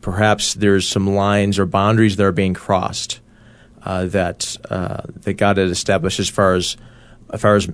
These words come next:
as far as marriage. Something is going on here with regard to marriage, whether it's between man and a, a fallen angel or whether it's between regular people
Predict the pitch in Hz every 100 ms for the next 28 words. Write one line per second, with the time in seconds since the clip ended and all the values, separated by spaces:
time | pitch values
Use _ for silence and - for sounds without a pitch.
0 | - 98 104 95 92 90 - - 147 143
1 | 151 131 110 117 107 101 98 101 101 95
2 | 92 - - 101 - 104 104 101 101 98
3 | 92 95 92 - - - - - - 101
4 | 101 101 - 104 - 98 92 - - -
5 | - - - - 107 107 107 98 95 -
6 | - 107 104 104 120 117 123 - 104 104
7 | 107 117 117 113 113 104 104 98 104 101
8 | 98 - 113 110 95 95